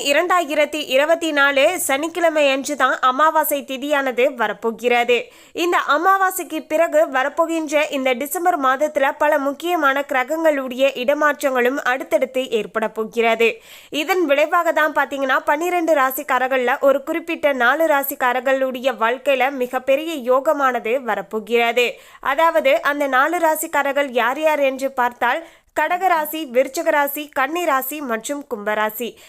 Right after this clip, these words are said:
இந்த நாலு ராசிக்காரர்களுடைய வாழ்க்கையில தான் மிகப்பெரிய மாற்றத்தையும் யோகத்தையும் சந்திக்க போறாங்க. இரண்டாயிரத்தி இருபத்தி நான்காம் ஆண்டு முடிய இன்னும் ஒரு மாதம் மட்டுமே இருக்குங்க. அனைவருமே வரப்போகின்ற புதிய ஆண்டானது தங்களுக்கு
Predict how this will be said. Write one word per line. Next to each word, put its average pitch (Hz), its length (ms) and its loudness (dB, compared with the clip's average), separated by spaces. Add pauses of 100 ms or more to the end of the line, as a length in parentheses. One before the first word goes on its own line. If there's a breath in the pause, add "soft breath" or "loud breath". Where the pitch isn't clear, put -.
(220 loud breath)
இந்த 311 140 0 (120)
நாலு 277 300 4
ராசிக்காரர்களுடைய 285 1080 -2
வாழ்க்கையில 277 540 0
தான் 320 240 2
மிகப்பெரிய 294 540 0 (120)
மாற்றத்தையும் 285 880 -2 (220)
யோகத்தையும் 285 640 -2
சந்திக்க 208 420 -6
போறாங்க. 226 360 0 (600 loud breath)
இரண்டாயிரத்தி 359 680 -2 (140)
இருபத்தி 349 400 0
நான்காம் 302 440 0
ஆண்டு 269 220 2 (140)
முடிய 254 220 -2 (200)
இன்னும் 285 200 -2 (120)
ஒரு 320 220 6
மாதம் 302 320 0
மட்டுமே 254 320 -4 (160)
இருக்குங்க. 214 340 -6 (440 loud breath)
அனைவருமே 302 460 2 (140)
வரப்போகின்ற 302 640 0 (120)
புதிய 330 220 -4 (160)
ஆண்டானது 294 460 -2 (120)
தங்களுக்கு 294 420 -2